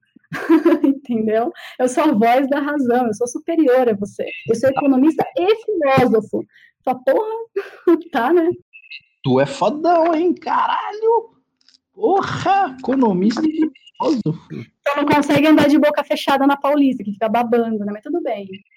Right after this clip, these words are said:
Speaker 2: É, enfim, tira a meleca do nariz no ar, faz as coisas que economista e filósofo fazem. Você nunca vai ver o Olavo tirando meleca no ar. O Joel tem
Speaker 1: Ah, mas
Speaker 2: até
Speaker 1: pode falar palavrão. O palavrão é inadmissível,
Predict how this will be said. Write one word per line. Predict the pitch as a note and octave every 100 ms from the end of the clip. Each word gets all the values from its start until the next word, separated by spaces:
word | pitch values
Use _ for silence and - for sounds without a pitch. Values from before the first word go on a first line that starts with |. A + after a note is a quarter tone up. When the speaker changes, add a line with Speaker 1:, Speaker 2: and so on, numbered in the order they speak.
| _ - - _ G3+ D#3+ - -
Speaker 2:
É, | F#3 F#3+ A3 - D#3+ -
enfim, | D3+ D3 - D#3 B2+ B2 B2+ - - -
tira | - F3
a | E3
meleca | E3+ D#3 D3+ D3+
do | D3
nariz | D3+ C#3 C3+
no | C#3 F3+
ar, | D#3+ E3 D#3+ D#3+
faz | D#3+ F#3
as | G3+
coisas | - F3+ F3+ F#3+ -
que | - F#3
economista | F#3 F#3 F3 E3 E3 F3
e |
filósofo | F3 F#3 F3 E3 E3+ E3 A#3+ -
fazem. | F3+ E3 D3 - - - - - - _
Você | _ E3+
nunca | E3+ F3+ A3+ E4
vai | B3 A3+
ver | F#3+
o | F#3+
Olavo | G3 F3 F3+ F#3
tirando | F#3 F#3 F#3 F#3
meleca | F#3 F3 F3 F#3
no | A3
ar. | E3 C#3 C#3 - _ D3
O | C3 C3+ B2+ B2+
Joel | C3 D3 C#3+ D#3
tem | -
Speaker 1:
Ah, |
mas | G3+
Speaker 2:
até | A3
Speaker 1:
pode | - D#5+ -
falar | A#3 A#3 A3+
palavrão. | - - C4 C#4+ A3 E4+ _ _
O | G#3
palavrão | - G#3+ G#3 G3+ G#3
é | A3+
inadmissível, | A#3+ A#3+ B3+ D4+ - - C#4 G3+ G3